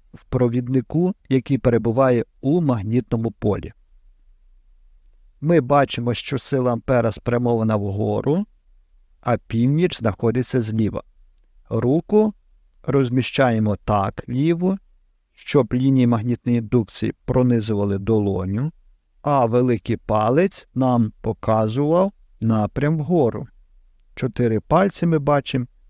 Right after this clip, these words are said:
тоді будуть спрямовані до нас. Тому струм буде йти до нас. Задача розв'язана. Завдання три.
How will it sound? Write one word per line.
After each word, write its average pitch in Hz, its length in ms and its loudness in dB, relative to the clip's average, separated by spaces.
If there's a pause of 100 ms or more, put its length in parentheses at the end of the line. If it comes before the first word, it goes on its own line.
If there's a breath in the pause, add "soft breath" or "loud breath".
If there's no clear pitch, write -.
тоді 120 240 2
будуть 113 360 0
спрямовані 110 840 0 (100)
до 110 240 2
нас. 107 460 -2 (1600)
Тому 139 560 2
струм 120 800 0 (580)
буде 117 320 0
йти 151 500 0 (200)
до 120 460 0 (200)
нас. 101 520 -2 (2500)
Задача 107 580 0
розв'язана. 147 640 -2 (1500)
Завдання 120 600 0
три. - 300 -4